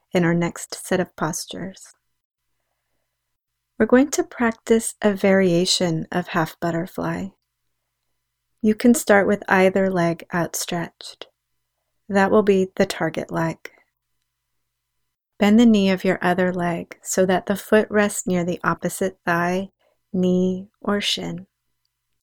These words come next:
To create our variation of half butterfly, move your outstretched leg about four to six inches away from the midline of your body.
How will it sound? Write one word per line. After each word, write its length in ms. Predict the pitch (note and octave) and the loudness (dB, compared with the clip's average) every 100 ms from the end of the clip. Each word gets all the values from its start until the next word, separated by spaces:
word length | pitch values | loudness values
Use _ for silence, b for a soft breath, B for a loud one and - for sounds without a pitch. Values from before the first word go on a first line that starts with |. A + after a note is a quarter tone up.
| _ _ _ _ _ _ _ _ _ _ _ _ _ _ _ _ | _ _ _ _ _ _ _ _ _ _ _ _ _ _ _ _
To 100 | - | -12
create 340 | A#3 - A3 - | -4 2 2 2
our 300 | F#3+ G3 A#3 | -2 0 2
variation 640 | A#3 F3+ E3+ F3 F3+ F#3+ F3 | 2 2 2 0 -2 -2 0
of 140 | F3 | -2
half 280 | - F3+ - | -2 -4 -4
butterfly, 680 | F#3 F#3 F#3+ - F#3 E3+ F3+ - _ _ _ _ _ _ _ - | -2 0 -2 -2 -2 -2 -6 -12 _ _ _ _ _ _ _ 4
move 240 | B3+ D4+ | 4 6
your 180 | E4 D4+ - | 2 2 0
outstretched 680 | G#3 - - A#3 A3+ - - | -2 -2 -2 0 0 -4 -4
leg 280 | G3+ F#3+ F#3+ | 0 0 -2
about 340 | - F#3 F#3 | -2 -2 -2
four 380 | - - A3 B3+ | -6 0 2 2
to 180 | - C4 | 0 -2
six 420 | - A3+ A3 - | -2 -4 -4 -4
inches 540 | F#3 F3 G3 F#3 - - | -4 -4 -2 -4 -4 -6
away 380 | F#3 F#3 F#3+ G#3 | -4 0 0 0
from 300 | - G#3+ A3 | -2 0 2
the 120 | A3 | 2
midline 640 | F#3 F3 - F3+ F3 F3 - | 0 -2 -4 -2 -2 -2 -6
of 140 | E3+ | -6
your 120 | E3+ | -6
body. 520 | F3 E3 D#3+ F3 F#3+ | -6 -6 -6 -6 -10